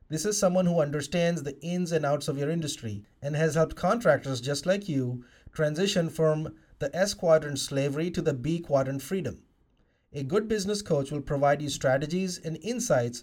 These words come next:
for creating a B quadrant business that makes money and converts that money into a wealth generating cash flow system. Most importantly, a business coach will hold you accountable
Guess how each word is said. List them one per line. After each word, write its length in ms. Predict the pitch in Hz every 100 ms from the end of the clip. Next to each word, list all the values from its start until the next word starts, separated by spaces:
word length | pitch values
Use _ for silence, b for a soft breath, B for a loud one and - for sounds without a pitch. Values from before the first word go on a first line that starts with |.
| b _
for 180 | 165
creating 360 | 160 170 160 156
a 60 | 131
B 180 | 127 156
quadrant 420 | 175 175 202 175
business 500 | 147 127 120 120 - b -
that 160 | 143
makes 240 | 165 170 151
money 380 | 147 165 208 170
and 160 | 151
converts 420 | 151 143 165 226
that 200 | - 165
money 440 | 143 156 143 139 139
into 280 | 156 - 151
a 100 | 117
wealth 460 | 107 156 196 -
generating 480 | 127 139 143 143 143
cash 320 | - 160 -
flow 160 | - 123
system. 400 | - 113 - 82 _ _ _
Most 240 | 131 180 208
importantly, 540 | 190 170 147 139 135
a 80 | 135
business 400 | 135 143 185 196
coach 240 | 147 143
will 100 | 147
hold 400 | 135 - 151 156
you 140 | 156 147
accountable 580 | - 139 127 98 -